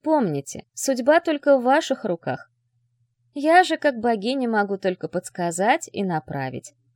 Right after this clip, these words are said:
Да пребудет с вами мое благословение. А нам пора. Брат, ты со мной?»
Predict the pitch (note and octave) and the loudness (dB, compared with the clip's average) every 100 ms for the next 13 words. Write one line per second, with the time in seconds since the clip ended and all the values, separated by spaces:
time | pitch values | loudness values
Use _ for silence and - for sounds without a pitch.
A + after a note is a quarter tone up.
0 | _ C4 C#4+ D4 C#4+ B3+ D4+ C#4 - C4+ | _ -4 -2 0 -2 -2 -2 -4 -2 2
1 | C4+ B3+ B3 B3 A#3+ A#3 G#3+ A3+ - G#3+ | 4 4 2 2 2 0 0 -2 -2 -2
2 | G3+ D#3+ C3+ - - _ _ _ _ _ | 0 -2 -4 -8 -14 _ _ _ _ _
3 | - A#3 F#3 G#3 D#4+ F#3 D3+ C#3+ C#3+ - | -2 0 2 0 -2 -4 -4 -4 -8 -14
4 | _ G3+ F#3 D3+ A#3+ _ _ _ F3 - | _ -6 -2 0 -2 _ _ _ -6 -2
5 | D3 D3 F#3+ F4+ | -2 -2 -4 -6